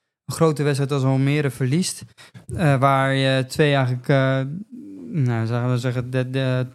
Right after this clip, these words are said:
meer dan, eh, twintig kilometer het idee hebt dat je die wedstrijd gaat winnen, bij het lopen.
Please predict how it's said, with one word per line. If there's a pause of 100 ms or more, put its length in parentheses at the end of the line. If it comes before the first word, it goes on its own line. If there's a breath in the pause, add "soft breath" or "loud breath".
(380)
meer
dan,
eh,
twintig
kilometer
het
idee
hebt
dat
je
die
wedstrijd
gaat
winnen, (680)
bij
het
lopen.